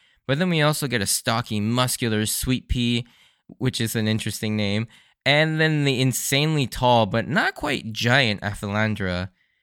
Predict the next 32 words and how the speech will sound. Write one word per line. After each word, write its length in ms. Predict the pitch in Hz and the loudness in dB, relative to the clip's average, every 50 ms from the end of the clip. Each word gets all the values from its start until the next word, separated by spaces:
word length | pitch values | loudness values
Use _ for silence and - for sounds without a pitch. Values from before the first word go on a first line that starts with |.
| _ _ - | _ _ -8
Of 140 | - 123 - | -8 -6 -2
course, 320 | - 180 185 180 - - - | 2 2 2 2 2 0 -2
regardless 640 | 131 143 123 117 135 143 165 185 170 165 - - | -2 -2 0 2 2 2 2 2 2 0 -2 -2
of 140 | 127 98 98 | -4 -4 -2
body 260 | 110 104 113 110 104 | 0 0 2 2 0
type, 260 | - - 117 101 92 - - | -2 -2 -2 -2 -2 -4 -4
Oda 240 | 110 120 123 131 123 | -2 0 0 0 0
makes 220 | 120 113 110 - | 0 -2 -2 -2
sure 180 | - - 117 107 | -4 -4 -4 -4
to 80 | 107 | -4
design 420 | 92 107 104 92 104 101 104 107 104 | -6 -6 -6 -4 -2 -2 -2 -2 -2
them 160 | 98 98 98 | -4 -4 -4
all 260 | - 98 104 101 95 | -2 -2 -2 -2 -2
with 280 | 95 98 95 90 - - 80 | -2 -4 -4 -6 -8 -14 -10
revealing 520 | 95 104 101 98 101 107 104 104 101 95 | -8 -6 -6 -2 -2 -2 -2 -2 -2 -4
bikini 480 | 90 - - - - 143 147 139 123 104 | -6 -8 -12 -10 -4 -2 -2 0 -2 -2
outfits 460 | 73 87 - - - - 90 - - | -4 -6 -8 -8 -10 -10 -10 -8 -8
still, 380 | - - - 87 87 92 101 107 | -10 -8 -6 -6 -4 -4 -6 -6
which, 480 | 123 - - 107 98 - - - - - | -8 -6 -8 -6 -6 -6 -10 -10 -12 -14
you 160 | - 90 85 | -12 -10 -8
know, 260 | 82 85 85 85 90 - - - | -8 -6 -8 -8 -10 -14 -16 -12
Oda 360 | - 104 101 87 92 87 90 | -8 -8 -6 -4 -4 -4 -4
is 420 | 87 92 90 87 87 - - - - _ | -4 -4 -4 -6 -6 -8 -10 -14 -16 _
still 320 | - - - - 98 95 92 | -16 -14 -8 -6 -6 -6 -6
kind 240 | - - 110 90 87 | -8 -8 -8 -8 -8
of 40 | |
trying 260 | - - - 101 92 90 | -8 -8 -8 -6 -8 -8
to 80 | - - _ - | -10 -16 _ -14
play 240 | - - 104 92 | -8 -6 -4 -4
up 160 | 87 92 - - | -4 -6 -8 -10
to 120 | - 98 | -10 -8
his 300 | 95 92 90 92 90 90 | -6 -4 -4 -6 -6 -8